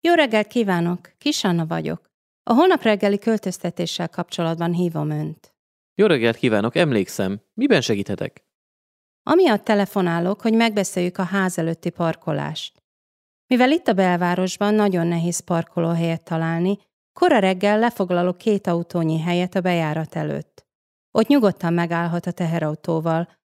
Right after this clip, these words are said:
Speaker 1: amikor reggel nyolckor megérkeznek.
Speaker 2: Nagyon figyelmes öntől. Köszönjük szépen.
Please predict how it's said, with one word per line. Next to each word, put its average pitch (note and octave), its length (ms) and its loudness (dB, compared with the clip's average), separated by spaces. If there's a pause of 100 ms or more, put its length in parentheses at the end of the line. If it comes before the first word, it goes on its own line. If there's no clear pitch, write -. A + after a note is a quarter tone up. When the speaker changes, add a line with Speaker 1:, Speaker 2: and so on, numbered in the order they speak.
(100)
Speaker 1:
amikor A3 360 2
reggel F#3 300 2
nyolckor E3+ 480 -2
megérkeznek. D3+ 1000 -8 (500)
Speaker 2:
Nagyon G#3 300 6
figyelmes A2 540 2
öntől. G#2 520 0
Köszönjük A2+ 440 2
szépen. F2+ 520 -2